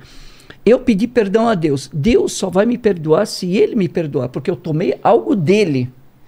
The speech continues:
Então, Deus não interfere nas questões que tem entre as pessoas, porque se eu tomei alguma coisa dele,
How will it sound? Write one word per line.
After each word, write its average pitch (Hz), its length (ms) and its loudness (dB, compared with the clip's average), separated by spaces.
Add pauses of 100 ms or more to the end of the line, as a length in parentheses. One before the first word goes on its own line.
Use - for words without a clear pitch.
(280)
Então, 180 180 -2
Deus 208 360 2
não 247 180 0
interfere 196 680 0
nas 165 240 -4
questões 202 600 -4
que - 180 -8
tem 196 320 0
entre 208 340 -4
as 208 120 -6
pessoas, 196 520 -2
porque 135 280 -12
se 170 280 -8
eu 240 160 4
tomei 180 300 -2
alguma 165 280 0
coisa 147 260 -6
dele, - 160 -12